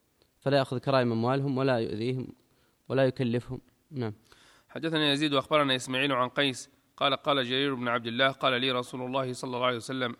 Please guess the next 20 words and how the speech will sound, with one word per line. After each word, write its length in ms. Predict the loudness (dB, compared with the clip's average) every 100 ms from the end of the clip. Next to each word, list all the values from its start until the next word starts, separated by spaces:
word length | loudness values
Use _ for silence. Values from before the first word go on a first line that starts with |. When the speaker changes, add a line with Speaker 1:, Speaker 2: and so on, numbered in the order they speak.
| -6
Speaker 2:
ألا 160 | -2
تريحني 800 | -2 -4 -4 -4 -6 -6 -8 -10 -16 _ _ _
من 100 | -6
ذي 80 | -4
الخلصة؟" 480 | -4 0 0 -2 -16 _
وكان 320 | -12 -2 -2 0
بيتا 260 | -4 -6
في 140 | -12 -10
خثعم 480 | -10 0 0 0 -4
يسمى 420 | -10 -6 -6 -6
كعبة 320 | -4 -4 -4
اليمانية، 600 | -8 -6 0 2 2 -4 -16 _ _ _ _ _ _
فنفرت 420 | -6 -4 -2 -2 -2
إليه 300 | 0 0 -2
في 80 |
سبعين 380 | -8 -6 -2 0
ومائة 320 | 2 2 2
فارس 440 | 0 -2 0 0 -4
من 140 | -4
أحمس. 360 | -4 -6 -14